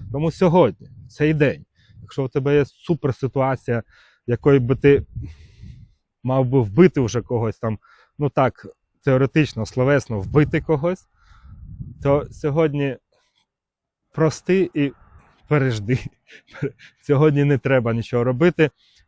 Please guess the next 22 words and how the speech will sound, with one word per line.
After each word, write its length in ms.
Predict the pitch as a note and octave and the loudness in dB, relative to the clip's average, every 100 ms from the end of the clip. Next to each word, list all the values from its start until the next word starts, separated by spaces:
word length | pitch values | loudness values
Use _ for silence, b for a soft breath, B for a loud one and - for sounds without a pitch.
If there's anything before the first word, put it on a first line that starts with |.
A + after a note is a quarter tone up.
| C3+ | -10
просто 640 | D#3+ F#3+ - F3 D#3+ D3+ - _ _ _ _ | 0 2 2 2 4 4 -2 _ _ _ _
постарайся 760 | D#3+ D3 - C#3 C3+ C#3+ - B2+ | -2 -2 -2 -2 0 0 -2 -4
з 60 | |
любові 400 | A#2+ A#2 D3+ C#3 | -2 2 4 4
якось 420 | C3 C3 C3+ B2 _ _ _ - | 2 0 -4 -8 _ _ _ -4
порозмовляти 680 | C3+ C3+ C3 C3 C#3 C3 A2 | 0 0 0 2 2 0 -6
з 60 | |
тою 180 | - A2 | -6 -4
людиною. 520 | G#2 G2+ B2+ C3 B2 - _ _ _ | -4 -2 0 0 -6 -10 _ _ _
А 80 | - | -2
якщо 260 | C#3+ - D3+ | -2 0 -4
не 120 | D3+ | -2
дойде, 420 | C3+ D3+ D3 F3+ | 0 0 2 0
то 200 | - C3 | 0 -4
вже 180 | A#2+ A#2+ | -4 -4
завтра 340 | B2+ C#3 - | -2 -2 -2
будеш 360 | A2 A2+ A#2 - | -6 -4 -6 -6
вирішувати 640 | G#2+ A#2+ - G#2+ G2 G#2 - _ _ _ | -4 -4 -4 -8 -6 -8 -10 _ _ _
якось 400 | - A2 A2 A#2 | -8 -6 -6 -8
це 140 | - A2 | -8 -10
питання 440 | - - G#2+ G#2 - | -8 -8 -8 -8 -6
по-іншому. 560 | A2+ G#2 F2 F#2+ D2+ | -6 -6 -8 -16 -18